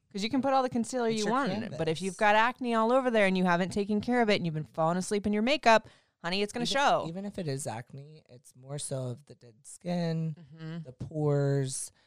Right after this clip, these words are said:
Speaker 2: you know, hydration. I would
Speaker 1: Yes.
Speaker 2: rather your skin be so oily underneath than dry.
Speaker 1: Yes.
Speaker 2: 'Cause dry, it flakes, it looks terrible,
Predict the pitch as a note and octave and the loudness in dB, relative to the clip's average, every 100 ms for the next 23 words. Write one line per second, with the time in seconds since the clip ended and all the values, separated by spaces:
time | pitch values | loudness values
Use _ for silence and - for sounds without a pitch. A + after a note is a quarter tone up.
0 | _ _ C3 A#2+ B2+ B2+ - A#2+ - B2+ | _ _ -10 -8 -8 -10 -10 -10 -6 -4
1 | C3 C3 C#3+ C#3 C3+ C#3 D3+ - C#3+ C#3+ | -4 -2 -4 -4 -4 -6 -10 -10 -6 -4
2 | E3 E3 E3 D3+ B2+ - - B2+ B2 C3 | -4 -8 -8 -8 -8 -8 -10 -10 -10 -14
3 | B2 A#2 - - B2 B2+ E2 B2 A#2+ A#2+ | -20 -20 -20 -12 -8 -6 -6 -6 -6 -6
4 | C#3 A#2 A#2+ A#2 A2+ C3 _ B2+ A#2+ A2+ | -6 -6 -8 -8 -10 -14 _ -12 -12 -12
5 | - B2+ F#2+ - - - D#3+ E3 - - | -8 -6 -6 -8 -12 -14 -8 -8 -8 -14
6 | - C3 - B2+ A#2 B2 C#3 A2+ - _ | -14 -16 -8 -6 -4 -4 -4 -8 -12 _
7 | C#3+ D3+ - - - _ G#2+ _ - - | -8 -8 -10 -20 -20 _ -20 _ -20 -10
8 | D#3+ D#3+ D#3 D#3 D3 C#3+ C#3+ | -4 -2 -2 -2 -2 -2 -4